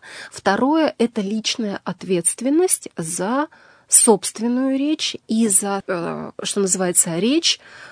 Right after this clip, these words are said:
твоего бизнеса, да, если хотите, твоего издания, э, речь публичного пространства вот этого, то есть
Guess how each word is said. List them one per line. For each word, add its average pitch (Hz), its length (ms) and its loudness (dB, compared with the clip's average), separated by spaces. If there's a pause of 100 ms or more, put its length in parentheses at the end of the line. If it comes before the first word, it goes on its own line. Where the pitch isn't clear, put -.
(160)
твоего 190 480 2
бизнеса, 185 640 6
да, 240 100 4
если 302 300 4
хотите, 160 500 -4
твоего 190 480 0
издания, 170 640 0 (640)
э, - 200 -8
речь 247 440 2 (120)
публичного 196 800 0
пространства 170 840 0
вот 143 220 -8
этого, - 360 -12 (100)
то 160 80 -2
есть - 260 -8